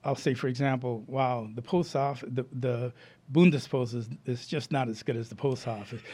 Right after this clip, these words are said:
Let me tell you the difference. You know, the kids would <laughs> hear my stories, right? Or, or when we went to Potsdam in, in, in East, uh, in East Germany, just telling them different stories about how, how great a country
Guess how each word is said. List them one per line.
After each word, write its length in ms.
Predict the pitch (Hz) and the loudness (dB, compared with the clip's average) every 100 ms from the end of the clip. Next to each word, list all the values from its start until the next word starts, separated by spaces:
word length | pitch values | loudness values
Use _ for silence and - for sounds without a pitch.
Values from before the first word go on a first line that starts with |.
| - 170 | 4 10
Let 120 | 202 | 12
me 100 | 185 | 12
tell 220 | - 170 | 10 8
you 100 | 160 | 8
the 120 | 127 | 6
difference. 380 | 139 156 120 131 | 8 8 8 4
You 60 | 139 | 4
know, 140 | 139 - - | 4 -2 0
the 80 | - | 0
kids 260 | - 196 156 | 12 12 12
would 100 | 120 | 6
<laughs> 120 | - | 10
hear 180 | 190 147 - | 8 10 6
my 100 | 160 | 6
stories, 580 | - 160 180 147 127 | 4 6 8 6 0
right? 260 | 131 135 156 - - - | 2 2 2 -2 -6 8
Or, 360 | 156 156 160 160 | 12 12 12 12
or 520 | 165 143 143 139 156 | 10 10 8 4 2
when 220 | 147 139 | 4 6
we 100 | 151 | 8
went 200 | 151 143 | 6 4
to 60 | 127 | 0
Potsdam 760 | - 160 - - 120 123 127 | 4 4 4 0 2 4 2
in, 640 | 123 131 127 127 139 143 - | 0 -4 -4 -2 -2 -4 -2
in, 80 | 143 | 0
in 320 | 127 127 120 | 2 0 0
East, 380 | 139 139 - - | 0 0 -4 -6
uh, 280 | 123 117 117 113 | -2 -2 -4 0
in 220 | 131 120 | 0 2
East 180 | 139 143 | 0 0
Germany, 340 | 135 120 120 120 - - - | -2 -2 -2 -4 -12 -16 4
just 320 | 185 180 - - - - - | 6 6 2 -16 -20 -20 2
telling 320 | 202 208 190 | 6 8 6
them 160 | 170 156 | 4 2
different 280 | 160 - 123 | 0 0 -4
stories 560 | - 135 120 110 113 | -2 0 0 -2 -2
about 380 | 117 117 110 - | 0 0 0 -4
how, 360 | - 123 120 - | -2 -2 -2 -6
how 320 | - 123 120 117 | -4 -2 -2 -4
great 200 | 123 123 | -4 -4
a 40 | 113 | -4
country 600 | - 123 120 - 110 | -4 -6 -6 -8 -8